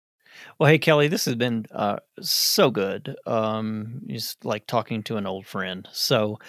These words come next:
for anyone who's just met you, um, where can they find out more about you, your upcoming podcast, and some of your latest en-,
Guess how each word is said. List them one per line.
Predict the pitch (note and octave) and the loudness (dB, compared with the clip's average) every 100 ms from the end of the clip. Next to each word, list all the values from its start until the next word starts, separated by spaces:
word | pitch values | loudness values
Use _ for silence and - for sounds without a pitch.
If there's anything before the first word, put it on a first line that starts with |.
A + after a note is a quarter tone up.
| - - - _ | -20 -20 -20 _
for | - D#3+ C3 - | 2 4 6 4
anyone | D#3+ D3+ C3+ B2+ B2 | 4 6 4 4 2
who's | A#2 B2+ A#2 G#2 | 0 0 0 0
just | C#3+ A2+ | 0 0
met | B2 C3+ - | 0 0 0
you, | G2+ G#2+ C3+ D#3+ - | -4 -6 -8 -12 -6
um, | A2+ G#2+ G#2+ | -4 -2 -4
where | A#2 A#2+ B2+ | -4 -2 -2
can | - B2 | -2 -2
they | A2 | -2
find | C3 A2+ | -2 -2
out | G#2+ A2+ | -2 -2
more | A2 A2 A2 - | -4 -2 -4 -4
about | A2 G#2+ G#2+ B2+ | -4 -2 -4 -4
you, | C3 C#3 C#3+ C#3+ | -2 0 0 -2
your | B2+ A#2+ | -2 -2
upcoming | C3 - A#2+ A2+ A2 G#2+ G#2+ | -4 -4 -2 -2 -4 -6 -2
podcast, | B2+ A#2 - B2 A#2+ B2+ - - | -2 -2 -4 -4 -2 -4 -6 -6
and | A2 G#2 G#2+ | -6 -6 -6
some | C3+ | -6
of | A2 | -6
your | G2+ | -8
latest | G2+ A2 A2+ | -8 -8 -8
en-, | - | -10